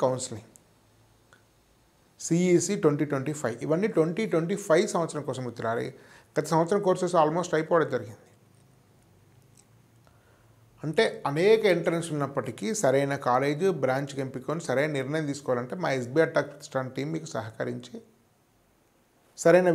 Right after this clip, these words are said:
విధంగా మిమ్మల్ని గైడ్ చేస్తుంది. అది కావాల్సిన వాళ్ళు కూడా స్క్రీన్ మీద ఉన్న నెంబర్కు మీరు ఫోన్ చేస్తే సంబంధిత WhatsApp కమ్యూనిటీలో మీరు చేర్చబడతారు. ఆ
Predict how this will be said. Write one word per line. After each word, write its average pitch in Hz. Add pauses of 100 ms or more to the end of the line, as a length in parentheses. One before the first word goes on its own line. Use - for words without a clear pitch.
విధంగా 156
మిమ్మల్ని 131
గైడ్ 127
చేస్తుంది. 170 (1160)
అది 196
కావాల్సిన 165
వాళ్ళు 135
కూడా 151
స్క్రీన్ 151
మీద 151
ఉన్న 135
నెంబర్కు 123 (320)
మీరు 131
ఫోన్ 139
చేస్తే 147 (500)
సంబంధిత 151 (300)
WhatsApp 156 (100)
కమ్యూనిటీలో 139
మీరు 151
చేర్చబడతారు. 110 (3000)
ఆ -